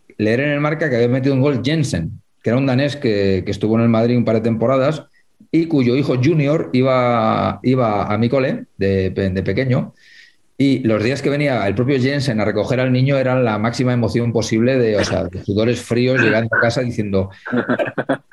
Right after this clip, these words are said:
"Jen-, papá, papá, Jensen me ha hecho así",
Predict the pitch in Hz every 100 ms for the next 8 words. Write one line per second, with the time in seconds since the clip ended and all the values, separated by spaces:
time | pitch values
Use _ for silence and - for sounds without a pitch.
0 | - - - - - - - - 123 139
1 | 156 156 - 123 120 143 135 160 147 165
2 | 160 160 151 156 156 131 139 98